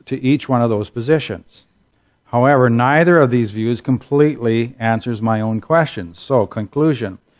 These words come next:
Serious conservative scholars work to come to an understanding of the prophecy, so I am satisfied that they are getting at the proper interpretation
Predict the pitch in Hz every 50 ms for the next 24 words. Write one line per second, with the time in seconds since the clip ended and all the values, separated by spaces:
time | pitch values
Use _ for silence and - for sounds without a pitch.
0 | _ _ _ _ _ - - 131 139 151 175 175 - 190 175 - - 151 143 143
1 | 151 160 139 - - 127 107 110 117 120 117 104 107 - _ 110 104 110 123 127
2 | 143 160 160 - 131 - - 123 120 120 113 123 117 110 110 117 123 135 127 -
3 | 135 123 120 127 131 135 139 143 - - 113 101 95 92 - - 98 101 98 -
4 | _ _ _ _ _ _ _ - 113 113 120 131 156 165 143 - - - 156 151
5 | 156 156 143 - - - 110 98 92 95 95 104 101 - _ _ _ _ _ _
6 | _ _ _ - 123 123 113 120 127 127 123 120 117 110 107 98 101 - 151 165
7 | 180 180 156 143 120 104 107 117 - 127 135 156 160 139 117 101 107 127 - 127
8 | 123 107 - - - - 131 131 135 131 131 143 143 135 123 123 110 123 120 113
9 | 117 113 - 127 127 127 127 - - 104 90 -